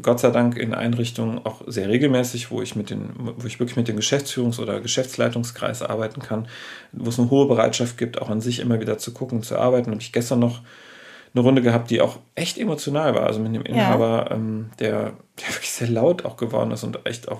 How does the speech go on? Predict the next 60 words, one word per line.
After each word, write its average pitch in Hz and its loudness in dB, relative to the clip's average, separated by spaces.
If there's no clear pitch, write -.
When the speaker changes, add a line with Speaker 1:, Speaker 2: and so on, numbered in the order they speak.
Speaker 1:
wütend 123 0
wurde, 113 0
weil 110 0
er - 0
gesagt 110 -8
hat, - -12
„Das - -10
kann - -4
doch 135 -2
nicht 127 -4
sein, 123 -2
dass 127 -8
wir 123 -10
immer - -4
wieder - -4
und - -8
woher 131 0
kommt - 0
das 131 -2
denn 131 0
und 127 -4
was 131 -4
machen 143 0
wir 131 2
denn 127 -2
hier 131 -2
eigentlich 127 -4
für - -10
einen 131 -6
Scheiß?“ 135 -2
und 123 0
so, 123 2
ne? 139 4
Also 127 4
ich - -4
find 214 4
das - -2
gut. 208 2
Ich 117 0
denk 143 2
immer, 135 2
ja, 214 -2
also 120 2
es 123 -2
gehört 143 4
auch 127 0
dazu, 143 -2
sich 139 0
wirklich 147 0
oben 139 6
die 135 4
Frage 123 2
zu 131 -6
stellen, 127 0
„Was 123 -6
tun 226 4
wir 202 6
hier 104 -2
eigentlich? - -12
Warum, 143 0